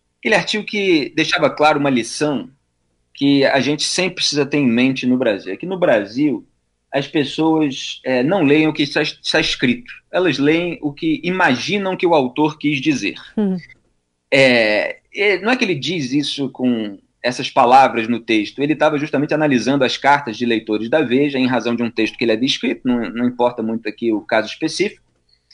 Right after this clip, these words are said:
Speaker 1: E aí ele fez uma série de considerações, porque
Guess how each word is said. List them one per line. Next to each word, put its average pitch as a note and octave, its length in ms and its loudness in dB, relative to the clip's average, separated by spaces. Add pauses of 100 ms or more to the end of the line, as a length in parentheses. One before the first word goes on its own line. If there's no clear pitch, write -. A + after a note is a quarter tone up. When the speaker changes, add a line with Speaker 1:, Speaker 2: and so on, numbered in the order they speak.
(500)
Speaker 1:
E B3 100 2
aí F#3+ 120 6
ele A3+ 160 4
fez F3 200 0
uma F#3+ 140 -6
série D3+ 260 2
de F3 120 -6
considerações, E3+ 960 2
porque C3+ 960 0